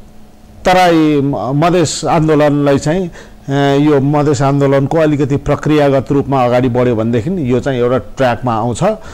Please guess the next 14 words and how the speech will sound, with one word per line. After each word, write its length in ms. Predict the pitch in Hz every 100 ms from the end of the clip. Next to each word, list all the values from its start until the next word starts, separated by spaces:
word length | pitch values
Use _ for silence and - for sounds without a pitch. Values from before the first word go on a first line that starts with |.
| - -
यो 140 | 131
प्रब्लम 400 | 135 135 135 131
सल्भ 340 | 127 - 139 120
भइहाल्छ 360 | 107 117 110 113
भने 360 | 113 104 117
सायद 340 | 107 101 101 117
त्यो 200 | 123 127
पनि 180 | 131 139
अलिअलि 260 | 135 143
ट्र्याकमा 480 | 127 147 139 143 135
आएको 200 | 139 139
जस्तो 240 | 131 120
लाग्छ। 260 | 139 135 127
तर 320 | 156 143 131